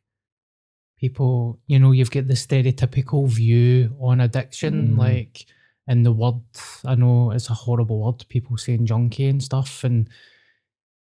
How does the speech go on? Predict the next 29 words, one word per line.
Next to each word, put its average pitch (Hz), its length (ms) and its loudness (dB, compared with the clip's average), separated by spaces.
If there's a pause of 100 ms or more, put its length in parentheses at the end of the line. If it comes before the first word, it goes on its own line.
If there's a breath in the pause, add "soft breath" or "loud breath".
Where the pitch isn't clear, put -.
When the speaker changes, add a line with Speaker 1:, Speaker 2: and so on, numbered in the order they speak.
(100)
Speaker 1:
um, 120 460 2 (120)
doing 135 200 4
things 139 260 2
like 120 160 -2
this, 127 360 -2
it 123 140 -4
kinda, 135 580 0
it 139 60 -2
just 127 240 -4
educates 127 580 -6
people. 160 380 -4
Speaker 2:
Aye, 107 300 -2
man. 110 360 0
I - 40 -12
had 135 100 -4
a 151 60 -2
guy 151 180 -4
in 147 180 -2
here, 120 360 2 (360)
and, 104 320 -4 (400)
ah, - 260 -20
I - 80 -20
don't 113 180 -4
know, 107 320 -4 (100)
I 107 80 -6
won't 120 300 -4
mention 110 420 -2
names, 107 340 -2
right? 117 300 -4